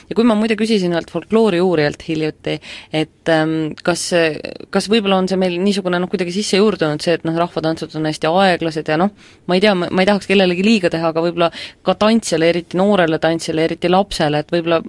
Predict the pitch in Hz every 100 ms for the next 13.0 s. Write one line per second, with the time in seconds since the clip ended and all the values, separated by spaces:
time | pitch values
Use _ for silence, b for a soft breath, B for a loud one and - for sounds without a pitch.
0 | - 175 170 170 165 175 - 226 185 147
1 | 143 156 160 160 165 170 185 165 175 170
2 | 226 - 165 147 160 220 226 175 151 151
3 | 160 - 151 156 185 190 175 - 151 151
4 | - B B B B - - 220 - 196
5 | 185 180 - 180 196 254 220 180 175 240
6 | 202 170 - 180 180 226 - 170 165 170
7 | 170 165 165 160 - _ - 240 285 -
8 | 170 160 165 165 220 240 160 190 226 202
9 | 156 156 160 165 214 196 165 - 190 220
10 | 262 240 151 156 - 220 190 135 147 -
11 | B B B 160 160 - 175 214 196 185
12 | 202 285 214 170 170 175 180 175 180